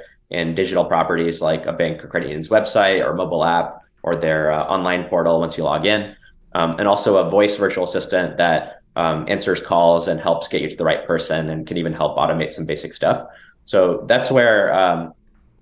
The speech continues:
even brands like Amazon are going. If you try to do an Amazon return, you'll get, you know, sometimes A I assistants that try to troubleshoot. So our goal there is, you know, we recognize that some problems or topics are things that A I probably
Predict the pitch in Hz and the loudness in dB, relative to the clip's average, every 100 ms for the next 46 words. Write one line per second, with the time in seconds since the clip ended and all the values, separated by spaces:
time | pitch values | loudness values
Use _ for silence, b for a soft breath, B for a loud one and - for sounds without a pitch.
0 | _ 104 95 101 87 95 80 90 90 90 | _ -6 0 0 0 -2 -2 0 2 2
1 | 82 80 85 82 82 85 82 85 85 82 | 2 0 0 0 -2 -4 0 0 2 0
2 | 82 82 82 78 76 80 78 78 78 78 | 0 -2 -2 -4 -4 -4 -4 -4 -2 -2
3 | - - - 80 76 76 76 76 78 - | -2 -6 -10 -10 -8 -6 -6 -6 -4 0
4 | 80 76 - 82 85 80 80 73 - 78 | 2 2 -2 -4 -4 -4 -4 -4 -2 -4
5 | 82 76 76 B B B B - 95 95 | -4 -4 -4 B B B B 2 4 4
6 | 107 156 160 104 117 98 90 - - _ | 4 4 6 6 6 6 2 -4 -12 _
7 | _ - 107 104 113 110 117 110 107 101 | _ -8 0 4 4 2 2 2 0 2
8 | 92 90 - - 104 107 104 107 95 98 | 2 0 -2 -2 -2 0 0 2 4 4
9 | 98 95 85 87 87 98 - 87 90 90 | 0 -4 0 0 2 0 -2 -2 -2 -4
10 | 87 85 82 82 - - _ _ _ _ | -2 2 2 2 -2 -12 _ _ _ _
11 | 101 95 92 90 - 95 90 90 90 - | 0 2 2 0 0 0 2 0 0 -6